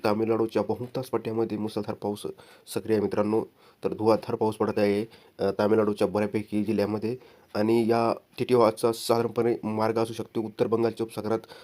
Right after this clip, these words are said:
सरकणारे आणि नंतर आंध्र प्रदेशच्या किनारपट्टीच्या जवळ धडकण्याची दाट शक्यता आहे मित्रांनो. बघू शकतात आपण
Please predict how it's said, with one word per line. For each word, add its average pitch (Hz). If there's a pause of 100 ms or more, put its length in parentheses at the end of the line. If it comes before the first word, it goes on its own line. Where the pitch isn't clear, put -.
(160)
सरकणारे 113 (320)
आणि 110
नंतर 113 (420)
आंध्र 107
प्रदेशच्या 117
किनारपट्टीच्या 113
जवळ 110
धडकण्याची 110
दाट 110
शक्यता 117
आहे 113
मित्रांनो. 110 (680)
बघू 107
शकतात 113
आपण 117